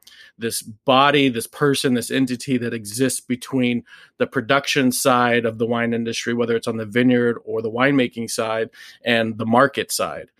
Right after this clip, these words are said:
And so we position ourselves to provide a service, an expertise, whatever that is, to help bring those wines to market.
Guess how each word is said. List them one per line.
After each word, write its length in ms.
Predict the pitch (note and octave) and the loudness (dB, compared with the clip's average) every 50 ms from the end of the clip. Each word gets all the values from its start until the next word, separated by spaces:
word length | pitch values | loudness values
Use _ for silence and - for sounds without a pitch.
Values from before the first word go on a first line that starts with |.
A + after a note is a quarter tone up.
| _ _ _ _ _ _ | _ _ _ _ _ _
And 180 | - A#2+ A#2 A#2 | -4 -2 -2 0
so 360 | - - C3+ B2+ B2+ B2 A#2+ | 0 2 4 6 6 6 4
we 240 | A#2+ A#2 B2 A#2+ A#2+ | 2 2 0 0 -2
position 460 | - - B2 A#2 D3+ D3 - D#3+ C#3 | -2 -4 0 0 0 0 2 2 2
ourselves 540 | B2+ B2 A#2+ - - B2+ B2 A#2+ A2+ - - | 2 2 2 0 0 0 0 0 -2 -6 -10
to 100 | - - - | -10 -12 -6
provide 600 | - C3+ B2 A2 G#2+ A#2+ A#2+ B2+ B2+ B2+ C3 A#2 | -4 -4 -4 -2 0 2 4 4 4 4 2 0
a 60 | A2 | -2
service, 720 | - - - C#3+ C3 C3 B2 B2+ B2 A#2+ - - - - - A2 - - _ | -2 -2 0 0 2 2 4 2 2 2 0 -4 -8 -8 -10 -12 -14 -12 _
an 80 | - B2+ | -2 -2
expertise, 800 | C3 - - - - A#2+ - - - C3 B2+ B2 A#2+ A#2+ - A#2+ | -2 -2 -2 -6 -6 -8 -8 -4 0 2 2 2 2 0 -2 -2
whatever 280 | A#2+ A#2+ B2 A#2 A#2+ | -2 -2 -2 -2 -2
that 180 | A#2 A#2 A#2 A#2+ | -2 -2 0 0
is, 300 | B2+ B2+ A#2+ A#2+ A#2 - _ _ _ _ _ _ _ _ | 0 0 0 -2 -4 -8 _ _ _ _ _ _ _ _
to 80 | - B2 | -4 -2
help 320 | - C#3 C#3+ C#3 - _ _ | 2 2 2 2 0 _ _
bring 340 | B2 A2+ C3 D3 C#3+ C#3 C3+ | -10 -2 0 2 4 4 6
those 200 | B2+ B2+ B2 A#2 | 4 4 4 2
wines 400 | A#2 A#2+ B2 B2 B2 A#2+ A2+ - | 0 2 2 2 2 0 -2 -4
to 100 | - B2+ | -8 -4
market. 520 | A#2 A#2+ C3+ C#3+ B2 - - G#2+ G2 - | 0 2 4 4 2 2 -2 -6 -6 -6